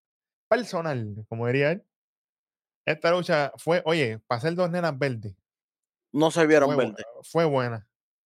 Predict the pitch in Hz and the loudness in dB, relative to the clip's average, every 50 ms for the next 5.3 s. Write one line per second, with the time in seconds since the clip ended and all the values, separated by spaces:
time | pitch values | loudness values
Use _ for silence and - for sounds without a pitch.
0 | _ _ _ _ - _ _ _ _ _ _ - 147 151 143 165 180 185 185 196 | _ _ _ _ -20 _ _ _ _ _ _ 4 4 4 6 4 2 4 4 2
1 | 196 190 196 196 190 190 185 175 170 196 202 202 196 190 185 180 123 127 160 156 | 2 4 4 6 6 6 6 6 6 4 4 6 6 4 4 4 4 2 -2 -2
2 | 156 151 175 170 170 170 170 165 160 151 - - 180 175 175 170 170 - _ _ | 2 2 4 4 4 4 4 0 -2 -4 -4 -2 0 0 0 -2 -4 -10 _ _
3 | _ _ _ _ _ _ _ _ _ _ _ _ _ _ _ 101 127 131 131 135 | _ _ _ _ _ _ _ _ _ _ _ _ _ _ _ -10 -8 -6 -2 0
4 | 139 135 127 - 135 123 120 120 117 110 110 107 104 107 104 101 95 98 98 98 | -2 -2 0 0 0 0 2 2 0 0 0 -2 -4 -6 -6 -6 -6 -6 -8 -8
5 | 95 95 87 - _ - | -8 -10 -14 -16 _ -20